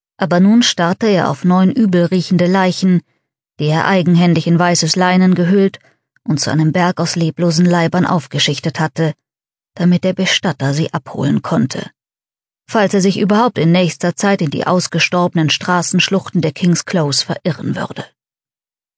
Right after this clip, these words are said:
Doktor John Paulitius, der wohl bestbezahlte Arzt Schottlands, war der vorletzte Mensch, den John außer Granny Beadle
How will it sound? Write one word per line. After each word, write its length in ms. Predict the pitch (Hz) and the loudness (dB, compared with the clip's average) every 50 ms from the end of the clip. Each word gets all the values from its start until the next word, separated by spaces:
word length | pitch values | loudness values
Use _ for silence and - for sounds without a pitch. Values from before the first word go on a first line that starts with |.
| _ _ _ _ _ _ _ | _ _ _ _ _ _ _
Doktor 480 | - 196 254 262 - - 302 294 285 277 | 0 0 0 0 -2 -2 0 0 2 2
John 320 | 196 220 220 220 220 220 | 2 2 2 2 2 2
Paulitius, 920 | - - 240 240 226 180 135 - - - - - - - - - - - - _ _ _ _ _ - | 0 0 0 2 2 2 0 -2 -4 -4 -4 -4 -4 -4 -4 -4 -4 -6 -8 _ _ _ _ _ -4
der 160 | - 170 160 | -4 -2 0
wohl 140 | 165 170 170 | 0 0 0
bestbezahlte 800 | - 226 233 - - - 175 165 - - 190 175 170 - - - | 0 -2 -2 -2 -4 -6 -6 -4 -2 -2 -2 -2 -2 -2 -2 -2
Arzt 320 | 170 180 175 - - - - | -2 -2 -2 -4 -8 -8 -4
Schottlands, 580 | - 226 202 - - 165 165 170 175 175 - | -4 -4 -4 -2 -2 0 0 2 0 0 -2
war 80 | 180 180 | -2 -2
der 140 | 190 190 185 | 0 -2 -2
vorletzte 580 | - - 262 262 240 233 214 - - - 226 | -2 0 0 2 2 0 0 -2 -4 0 2
Mensch, 320 | 208 190 180 202 220 - - | 2 4 4 2 2 0 0
den 220 | 185 165 156 156 | 0 2 2 2
John 320 | - 175 180 196 208 - - | 2 2 2 2 2 2 0
außer 380 | - 190 185 180 - 190 175 | 0 0 0 0 0 -2 -2
Granny 340 | 156 180 185 180 185 185 180 | 0 0 2 2 2 2 2
Beadle 460 | 180 - 196 170 156 - 160 160 160 | 0 0 0 0 2 2 0 0 -2